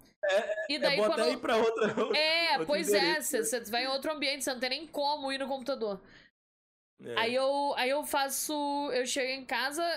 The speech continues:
Speaker 2: das sete até as dez eu faço live de novo. Mas assim, eu passei o dia inteiro fora, eu descansei. Então eu tenho meu tempo de descanso.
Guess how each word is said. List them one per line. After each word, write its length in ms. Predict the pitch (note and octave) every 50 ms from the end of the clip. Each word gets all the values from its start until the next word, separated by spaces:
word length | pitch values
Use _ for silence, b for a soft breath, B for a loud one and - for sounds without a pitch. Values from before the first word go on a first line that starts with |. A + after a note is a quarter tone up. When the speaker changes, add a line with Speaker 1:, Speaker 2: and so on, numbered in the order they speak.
| - - G#3
Speaker 2:
das 320 | G3+ G3 B3 B3 B3+ B3 -
sete 460 | - - C4 A3+ A3+ A#3 A#3 - C4
até 300 | B3 - B3 A#3+ B3 C4
as 180 | B3+ A#3+ A3+
dez 460 | G3 A3 G#3+ G#3 G#3+ A3 A3+ A#3+ A#3+ A#3
eu 160 | C4 B3+ B3
faço 320 | - B3+ A#3+ A#3+ - C4
live 260 | B3 A3+ A3+ G#3 A3+
de 120 | A3+ B3+ D4+
novo. 320 | D#4 D4+ A#3+ G3+ F#3 F#3+ G#3
Mas 160 | A#3+ B3+ C#4
assim, 200 | C#4 - C#4+ G#3
eu 100 | F#3 F3+
passei 840 | F3+ G#3 G3+ G3+ - - A3+ A3+ A#3+ B3 B3 A#3 G#3+ - F#2+ G2 C#3+
o 140 | F3+ G#3
dia 160 | F3+ F3 G#3 A3
inteiro 380 | B3+ A#3+ - C#4 A#3 A#3+ C4
fora, 560 | A#3+ - - A#3+ A3 A3+ A3+ G#3+ G3 F#3 F3+ F#3
eu 40 | F3+
descansei. 800 | F3 E3+ - - A#3 A#3+ C4 B3 - - - B3 A3+ A3 G3+ F#3
Então 200 | F3+ A3+ A3 B3
eu 80 | C4+ A#3+
tenho 220 | - E4 F#4+ G#4
meu 200 | G4 F4+ D4+ B3
tempo 260 | - C4 A#3+ A#3 A3 B3
de 120 | G#3 G#3
descanso. 760 | G#3 A3+ A#3 - - A#3+ G3+ F#3+ F3+ F3 - - - F3 F3